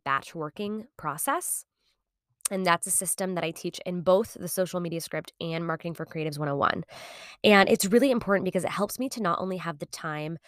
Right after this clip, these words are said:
to actually think through and be super strategic with every piece of marketing that I choose to do, but it also helps me feel significantly less stressed,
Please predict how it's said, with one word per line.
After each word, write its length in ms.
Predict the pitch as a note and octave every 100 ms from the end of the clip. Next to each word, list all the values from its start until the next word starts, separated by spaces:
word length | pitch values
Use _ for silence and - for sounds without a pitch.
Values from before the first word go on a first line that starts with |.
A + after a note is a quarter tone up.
| - _
to 140 | -
actually 360 | A3 A3+ - E4
think 400 | - - F#3 G3+
through 760 | - F3 E3 E3+ F3+ F#3 F#3+ F#3+
and 180 | E3 D#3
be 120 | D#3
super 300 | - F3 F3
strategic 720 | - D#3+ - - E3+ F#3+ -
with 120 | E3+ D3+ -
every 520 | D#3 E3 F3+ F#3 F#3 - - _ _ _ _ _ _ _ -
piece 260 | A3+ G#3
of 80 | G3
marketing 640 | F3+ D#3+ E3 G3+ G#3 G#3+ F#3
that 80 |
I 100 | E3
choose 320 | D#3+ - F3+ -
to 100 | E3
do, 460 | D#3 D4 G#3+ E3 E3+ - - _
but 160 | E3+ -
it 140 | - -
also 600 | G3+ G#3 - - D4 D4 -
helps 360 | - G#3 G3+ -
me 120 | G#3
feel 320 | - F3+ E3+
significantly 1120 | - F3 F3+ F3+ F3 E3+ - F#3 G#3 - G3
less 280 | F3 D#3 D#3
stressed, 680 | - - C3 - - -